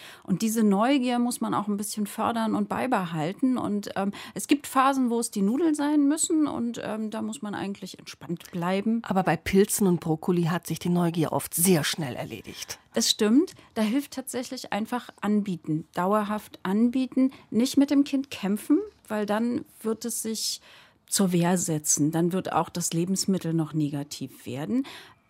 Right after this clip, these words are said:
Speaker 1: Immer weiter anbieten, denn das, was ich häufiger sehe, selbst wenn ich's nur sehe, dass andere es essen, wird mir vertrauter und werde ich leichter akzeptieren.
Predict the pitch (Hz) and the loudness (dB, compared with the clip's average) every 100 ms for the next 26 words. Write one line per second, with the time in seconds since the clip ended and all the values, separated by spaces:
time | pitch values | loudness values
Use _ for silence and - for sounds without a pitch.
0 | - 214 220 233 - _ 180 180 180 196 | 4 6 8 4 -4 _ 2 2 2 -2
1 | - - 180 185 160 151 - 214 233 - | -4 0 4 4 2 -8 0 0 0 -4
2 | - 185 190 214 - 196 196 - 180 180 | 0 2 2 2 -2 -2 -4 -4 -4 -4
3 | 175 175 165 165 185 277 381 392 _ - | -6 -6 -2 2 4 4 2 -2 _ -4
4 | 208 285 302 302 302 269 262 247 240 233 | 0 2 4 6 6 4 2 0 -4 -4
5 | - 202 202 190 - 175 190 180 - - | -4 -6 -6 -8 -8 -6 -6 -6 -10 -12
6 | - 208 202 196 196 - 160 185 208 185 | -4 0 0 -2 -6 0 0 0 -2 -6
7 | - 185 170 180 170 165 139 143 - 185 | -6 -6 -4 -6 -4 -6 -4 -4 -6 -6
8 | - - - - 151 - | -8 -8 -10 -8 -8 -8